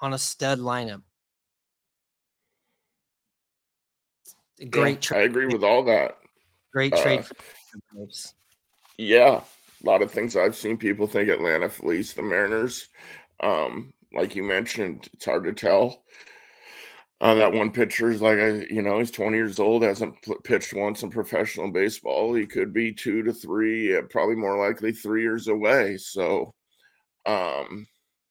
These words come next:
Speaker 2: yeah, it's one of those cost-cutting saves, like we mentioned many times on here, and we'll see if one of these guys,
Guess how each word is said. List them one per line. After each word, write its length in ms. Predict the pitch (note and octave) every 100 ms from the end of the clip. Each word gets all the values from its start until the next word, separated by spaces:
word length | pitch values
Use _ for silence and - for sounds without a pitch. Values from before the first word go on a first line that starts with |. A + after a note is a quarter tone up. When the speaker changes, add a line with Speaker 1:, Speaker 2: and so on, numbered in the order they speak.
| _
Speaker 2:
yeah, 360 | - G#2 C3 F#2+
it's 420 | D2+ G#2+ - -
one 180 | G#2 A2+
of 80 | A2
those 340 | G#2+ B2 - -
cost-cutting 600 | F#2 G2+ - A2 A#2 A#2+
saves, 360 | G2+ G2+ A2+
like 180 | A2 F2+
we 100 | D#2
mentioned 440 | E2+ D#2 - D2
many 220 | D2 F#2 G2
times 360 | - D#2+ D#2+
on 160 | - F#2
here, 360 | A#2+ F2 G#2 F#2+
and 360 | E2 C#2+ D2+ -
we'll 160 | D2+
see 600 | - - F2 G2 G2+ F#2 -
if 440 | E2+ G2 - - _ _ _ _ _ _ _ _ -
one 300 | D2+ F2 G2+
of 160 | G2 F2
these 240 | F2 E2
guys, 680 | - B1+ B1+ E2 B2 - -